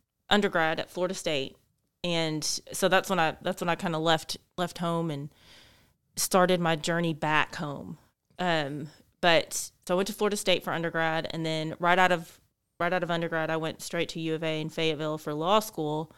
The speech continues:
Um, I didn't even apply at Florida State. I had too many friends, and I knew if I was,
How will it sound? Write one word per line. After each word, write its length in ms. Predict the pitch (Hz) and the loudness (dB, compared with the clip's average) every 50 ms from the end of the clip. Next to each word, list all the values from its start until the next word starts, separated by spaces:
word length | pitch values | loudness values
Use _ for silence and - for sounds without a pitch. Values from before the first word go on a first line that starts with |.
| - - - - - - - _ _ _ _ _ | -20 -20 -20 -20 -20 -20 -20 _ _ _ _ _
Um, 460 | - 175 170 156 151 147 151 160 - - - _ _ _ _ _ - | 2 2 4 4 4 2 0 -4 -6 -8 -10 _ _ _ _ _ 6
I 100 | 175 196 | 8 8
didn't 120 | 226 254 269 | 8 6 4
even 160 | 220 190 170 | 4 2 0
apply 340 | 151 - - 175 170 180 190 | 0 2 4 4 6 6 4
at 80 | - | 4
Florida 260 | - - 190 196 202 | 2 0 0 0 0
State. 280 | 196 - - 208 202 202 | -2 -2 -2 0 2 2
I 40 | 196 | 2
had 160 | 196 175 170 | 0 0 -2
too 100 | - 196 | -2 -4
many 160 | 185 175 160 | -4 -4 -4
friends, 540 | 147 - 175 170 170 170 175 180 180 - - - _ _ _ _ _ _ _ _ | -4 -4 -4 -4 -2 -2 -4 -6 -8 -10 -16 -20 _ _ _ _ _ _ _ _
and 120 | 175 175 160 | -4 -2 0
I 60 | 160 | 2
knew 300 | 165 165 170 170 170 - | 2 2 2 2 0 0
if 160 | - 170 170 | -2 -4 -2
I 120 | 175 160 160 | 0 0 0
was, 420 | 156 156 139 147 - - - - | 0 0 -4 -4 -6 -8 -16 -18